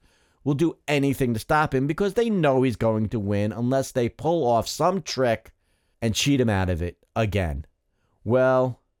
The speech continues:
we just heard the Supreme Court on Thursday smacking down the plaintiffs in that case, which will end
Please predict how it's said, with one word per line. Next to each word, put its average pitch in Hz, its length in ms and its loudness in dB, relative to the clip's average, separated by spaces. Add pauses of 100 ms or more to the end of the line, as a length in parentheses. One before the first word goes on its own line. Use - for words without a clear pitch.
(560)
we 135 100 2
just 156 240 0
heard 139 180 0
the 123 60 -2
Supreme 127 460 -2
Court 127 320 0
on 107 100 0
Thursday 113 380 0
smacking 123 560 -2
down 113 240 0
the 107 80 -2
plaintiffs 110 480 -2
in 104 80 -4
that 107 240 -2
case, 98 460 -6 (920)
which 113 200 -2
will 117 200 0
end 123 420 0